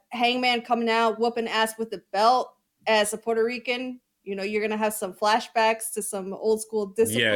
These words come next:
Speaker 1: discipline.
Speaker 2: dude, holy
Speaker 1: <laughs>
Speaker 2: shit.
Speaker 1: But,
Speaker 2: Yeah, I've been there
Speaker 1: um,
Speaker 2: before. <laughs>
Speaker 1: but, you know, like, Adam Cole saying, uh, like, you know, he sees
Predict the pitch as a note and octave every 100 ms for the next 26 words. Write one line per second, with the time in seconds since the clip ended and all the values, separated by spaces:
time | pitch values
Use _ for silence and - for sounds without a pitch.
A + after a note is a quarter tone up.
0 | C#4 - D4+ C#4 - C#4+ D4+ C4+ C#4 F3+
1 | - A4 - F4 E4+ - G#4 F#4 - E4+
2 | - - - - - - - - - -
3 | A3 A2+ F2+ - F#2+ F2 - _ - C#3
4 | A#3 C4+ C#4 C#4+ C#4 B3+ A#3 D#3 A#3+ C4+
5 | B3+ B3 B3 B3 A#3 A3+ A3+ G#3+ G#3+ G3
6 | G3 G3+ G3+ A3 A3 A#3+ A3+ -